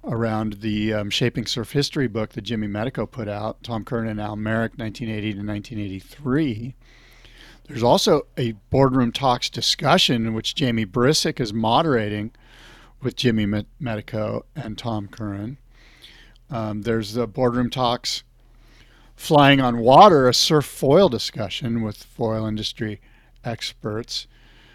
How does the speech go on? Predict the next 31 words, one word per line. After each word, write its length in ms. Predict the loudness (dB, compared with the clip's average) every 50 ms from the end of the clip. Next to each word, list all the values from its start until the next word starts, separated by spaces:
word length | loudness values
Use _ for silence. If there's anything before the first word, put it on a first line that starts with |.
| _ _ _ _
There's 380 | -10 -6 -4 -2 -2 -2 -2 -2
a 40 | -4
Boardroom 420 | -4 2 4 4 4 4 2 0 0
Talks 340 | 2 2 2 2 0 -2
War 280 | -2 2 6 6 8 8
and 120 | 6 4
Peace, 360 | 0 0 2 2 2 2 0 -2
Kelly 360 | -4 -4 -2 0 0 0 0
Slater 360 | 0 0 2 2 2 2 2
and 80 | 2 2
Andy 300 | 0 0 0 0 -2 -2
Irons, 360 | -2 -2 -2 -2 -2 -2 -4
a 40 | -6
Talk 360 | -8 -6 -4 -4 -4 -4 -4
Story 380 | -6 -8 -4 -2 -2 -2 -2 -2
photo 460 | -4 -6 -2 0 2 4 6 4 4
exhibit 460 | 2 0 -4 -6 -8 -4 -4 -6 -6 -6
with 120 | -8 -8
Steve 420 | -6 -8 -6 -6 -4 -4 -4 -4 -6
Sherman 460 | -6 -6 -4 -4 -2 -2 -2 -4 -4
in 200 | -6 -6 -6 -6
his, 380 | -6 -4 -4 -4 -4 -6 -10 -12 -16 -20 -20 -20 -20 -20 -20 -20 -20 -20 -20 -14 -6
at 200 | -4 -4 -4 -4
his 300 | 2 6 6 6 6 4
booth. 480 | -2 -2 -2 -2 -2 -4 -6 -8 -12 -20 -20 -20 -20 -20 _ _ -20 -20 _ -20 -20 -20 -20 -20 -20 -20 -20 _ _ _ -6
And, 400 | -4 -4 -2 -2 -4 -4 -6 -8 -8 -6
um, 540 | -4 -4 -2 -2 -4 -4 -6 -8 -10 -12 -14 -18 -20 -20 -20 -20 _ -20 -20 -20 -20 -20 -20 -20 -14 -6
a 80 | -4 0
Boardroom 380 | 4 4 4 6 4 0 -2 0
Talks 340 | 2 2 2 0 -2 -8
Ricky 640 | -6 0 4 4 4 4 2 0 0 0 0 0 -2